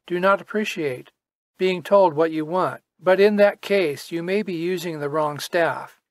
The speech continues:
If you have a testy healthcare professional on your hands, but one you would like to keep because of their knowledge and skills, be prudent about how you approach your birth plan. Talk to them first about the fact that you are thinking of doing one,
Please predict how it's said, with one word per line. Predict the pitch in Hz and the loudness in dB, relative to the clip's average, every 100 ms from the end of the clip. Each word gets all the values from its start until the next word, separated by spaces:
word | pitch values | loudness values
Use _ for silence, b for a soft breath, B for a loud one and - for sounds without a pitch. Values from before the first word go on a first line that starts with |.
| _ _ _ | _ _ _
If | 175 165 | -6 -4
you | 170 | -4
have | 131 226 240 202 | -2 2 2 2
a | 170 | -2
testy | - 214 208 190 151 | 4 4 4 -2 -2
healthcare | 143 214 - 185 160 | 2 0 0 0 0
professional | - 143 143 139 147 143 | -2 -2 -4 -4 -6 -6
on | - 156 165 | -2 -2 -2
your | 160 139 | -4 -6
hands, | 175 160 - - - _ _ _ _ _ _ - | -6 -6 -8 -16 -20 _ _ _ _ _ _ -6
but | 170 | -2
one | 190 196 | 2 4
you | 208 196 | 4 2
would | 180 | 2
like | 170 170 170 | 2 2 0
to | 156 | -10
keep | - 202 190 | -6 -6 -6
because | - 151 180 170 156 | -12 -4 2 2 2
of | 139 | 0
their | 151 143 | 0 0
knowledge | 156 165 180 156 139 | 2 4 4 2 -2
and | 131 | -10
skills, | - 214 208 143 131 - - _ | -6 2 4 4 -2 -12 -18 _
be | 190 | -10
prudent | - 220 190 127 - - _ _ _ _ _ | 0 2 2 -2 -18 -20 _ _ _ _ _
about | 147 160 147 | -2 0 0
how | 180 180 | 2 2
you | 180 170 | 2 0
approach | 139 - 185 156 - | -2 0 0 0 -2
your | 143 | -4
birth | 135 160 - | 2 2 0
plan. | - 120 - - _ _ _ - | -8 -10 -12 -18 _ _ _ 0
Talk | 180 220 | 2 4
to | - | 2
them | 165 147 | -2 -4
first | - 180 139 - | 2 2 2 -2
about | 151 147 147 | -2 0 0
the | 147 | -4
fact | - 170 143 135 | 0 2 2 -2
that | - 143 | -8 -6
you | 156 170 | -2 2
are | 160 147 | 2 2
thinking | - 214 196 156 | -2 -4 -4 -8
of | 139 | -6
doing | 135 185 185 143 | -2 0 0 -4
one, | - - | -12 -14